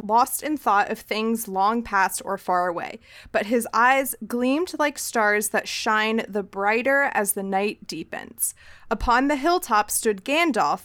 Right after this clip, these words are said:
and he was white and cold, and no shadow fell on him." And just those, the stars shining bright, Gandalf being white,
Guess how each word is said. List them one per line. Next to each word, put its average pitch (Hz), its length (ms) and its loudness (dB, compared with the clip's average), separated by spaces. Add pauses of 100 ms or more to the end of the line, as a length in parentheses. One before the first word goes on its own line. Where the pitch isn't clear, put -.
and 208 140 -4
he 247 200 -2
was 202 260 -4
white 202 440 -2
and 262 140 -2
cold, 202 480 0
and 190 220 -4
no 208 320 0
shadow 185 640 0
fell 165 360 -2
on 92 200 -8
him." 175 360 -10 (240)
And 202 340 -4
just 247 240 -2
those, 220 300 0
the 180 420 0
stars 208 600 2
shining 196 520 0
bright, 185 580 0 (180)
Gandalf 202 760 0 (340)
being 202 460 0
white, 202 520 -2